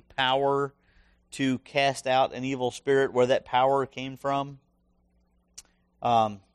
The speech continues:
every time he did something like that, he was being questioned. And then,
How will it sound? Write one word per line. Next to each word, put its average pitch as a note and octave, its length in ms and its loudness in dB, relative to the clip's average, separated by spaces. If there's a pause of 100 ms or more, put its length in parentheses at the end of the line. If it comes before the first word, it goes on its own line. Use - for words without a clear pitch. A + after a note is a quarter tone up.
(500)
every A3+ 200 2
time A#3+ 220 4
he G3 120 -4
did F3+ 240 2
something A#2 340 -2
like G#2+ 220 -2
that, A2 200 -2
he C3+ 100 -10
was C3+ 100 -6
being B2+ 220 -8
questioned. - 480 -8 (1300)
And A2+ 160 -4
then, E3 440 2